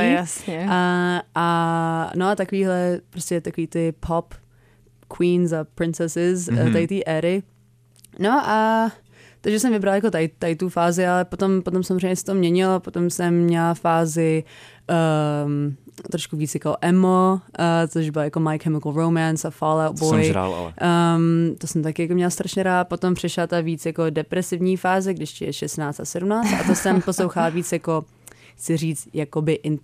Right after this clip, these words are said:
Speaker 2: víc intelektuální hudbu a to jsem měla hodně ráda jako Damien Rice a to,
Speaker 1: Jo, jo,
Speaker 2: u toho
Speaker 1: jo.
Speaker 2: jsem vždycky plakala, když
Speaker 3: Mhm,
Speaker 2: jsem to
Speaker 3: písničkář je
Speaker 2: potřebovala.
Speaker 3: takovýhle dojemný.
Speaker 2: Hmm.
Speaker 3: No, eh, Kit-, Atomic Kitten, předpokládám, už dlouhou dobu nefungujou. Každopádně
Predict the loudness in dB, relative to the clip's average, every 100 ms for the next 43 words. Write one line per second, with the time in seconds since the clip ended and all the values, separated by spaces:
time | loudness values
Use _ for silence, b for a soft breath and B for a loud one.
0 | -8 -2 -2 -2 -2 0 0 0 0 0
1 | 2 4 4 4 4 2 0 2 2 0
2 | B B B -2 0 -2 -4 -2 0 0
3 | 0 -2 -2 -4 -4 0 2 2 2 0
4 | 0 0 -2 -4 -4 -4 -2 -2 0 2
5 | 2 2 2 2 0 -2 -6 -6 -6 -10
6 | _ -16 -14 -8 -6 -4 -2 0 0 -2
7 | -4 -4 -4 -2 -2 0 0 -2 -2 -2
8 | 0 2 2 2 0 -4 B -4 -4 -6
9 | -12 B 0 2 2 0 0 -2 -4 _
10 | -2 -2 -4 -6 -2 0 0 -2 -4 0
11 | 0 0 -2 0 0 2 0 0 2 4
12 | 4 4 4 4 2 0 0 0 2 2
13 | 2 0 -2 -4 -2 0 0 0 0